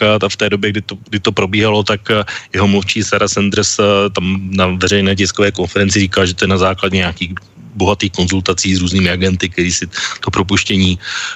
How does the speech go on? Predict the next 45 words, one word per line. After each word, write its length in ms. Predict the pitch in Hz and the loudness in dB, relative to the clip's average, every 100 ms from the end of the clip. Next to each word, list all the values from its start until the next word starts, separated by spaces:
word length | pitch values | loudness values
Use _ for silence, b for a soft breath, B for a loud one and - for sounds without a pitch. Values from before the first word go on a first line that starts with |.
| B | B
a, 280 | 90 87 87 | -2 0 0
přejí, 420 | 82 - 110 120 110 | -2 -2 2 2 2
ale 140 | 98 | 0
ukázalo 380 | 95 95 95 90 | 0 -2 0 -2
se, 160 | - | -2
že 80 | 87 | -6
to 120 | 90 | -6
byla 220 | 87 90 82 | -4 -2 0
naprostá 380 | 110 - 98 | -2 0 0
lež, 240 | 87 85 - | 2 0 -2
protože 200 | - 85 | -4 -6
si 120 | 95 | -4
to 100 | 90 | -6
všechno 400 | 87 - - 95 | -4 -4 0 0
vymyslela 540 | 82 76 80 87 87 | 0 0 0 2 2
a 80 | 82 | 2
žádné 260 | 78 78 85 | 2 0 0
takové 300 | 80 90 82 | 0 -2 0
konzultace 640 | 85 82 82 82 - 82 85 - | 0 0 -2 -2 0 -2 -2 -6
neprobíhaly 640 | - 98 95 104 101 98 101 B - | 0 0 2 2 2 0 -4 B -6
a 140 | 80 80 | -4 -2
za-, 120 | 85 | -4
opět 240 | - - 87 | -4 -4 -2
zaznamenáno 580 | 85 82 85 85 85 | -2 0 0 0 -2
v 40 | 82 | 0
Millerově 340 | 82 82 85 85 | 0 2 0 0
zprávě. 420 | - 85 90 80 B B - | 0 -2 0 -2 B B -6
Oni 80 | 131 | -2
tam 120 | 160 | 0
jsou 120 | 160 | 0
ještě 180 | 143 160 | 0 -2
nějaké 300 | 139 131 151 | -2 -2 -2
další 280 | 98 98 117 | -2 -4 -4
věci, 360 | 123 113 139 | -6 -2 -4
eh, 480 | 131 - - - 104 | -4 -18 -16 -6 -4
také 240 | 104 101 107 | -4 -2 -4
o 60 | |
které 240 | 101 113 110 | 0 -2 0
jsme 180 | 120 | -2
zmínili, 460 | 107 101 104 113 113 | 0 2 4 4 4
a 80 | 104 | 2
to 180 | - 107 | 2 2
je 80 | |
vlastně 320 | 104 101 - 101 | 4 2 0 -2
vztah, 400 | - - 104 | -4 0 -2